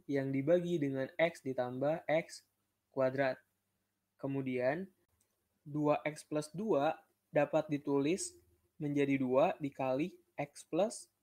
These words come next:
satu. Dan X plus X kuadrat dapat ditulis menjadi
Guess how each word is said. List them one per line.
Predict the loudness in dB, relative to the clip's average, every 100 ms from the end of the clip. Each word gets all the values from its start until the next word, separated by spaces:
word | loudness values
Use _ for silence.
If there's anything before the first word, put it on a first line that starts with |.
| _
satu. | -8 -8 -4 -2 -2 -4 _ _ _ _ _ _ _ _
Dan | -2 0 0 -2
X | -4 -4 -8
plus | -6 -6
X | -8 -10 0
kuadrat | 2 2 2 0 0 -6 _ _
dapat | -4 0 0 -2
ditulis | -4 -2 -2 -2
menjadi | -4 -2 -2 -2